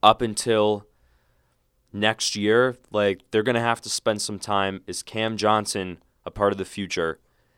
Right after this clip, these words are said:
He's obviously hurt right now, but Cam Thomas, we know he can score. What about on the defensive side?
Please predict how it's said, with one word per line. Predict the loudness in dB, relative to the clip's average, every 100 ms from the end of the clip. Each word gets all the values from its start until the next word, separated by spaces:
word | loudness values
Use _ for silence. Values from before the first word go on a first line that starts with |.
| _
He's | 0
obviously | 2 2 0 -4 -4
hurt | -2 0
right | 0 -2
now, | -2 -2 0
but | 0 -2 _
Cam | -4 -2 -2
Thomas, | -2 -2 -2 -2 -4 -6
we | -4
know | 0 2
he | 0
can | -4
score. | -4 -2 2 4 2 -2 _ _ _ _
What | 0 2
about | 6 6 6 2 -12 _ -2
on | 0
the | -2
defensive | -6 -4 -2 -2 -4 -4
side? | 0 2 0 -2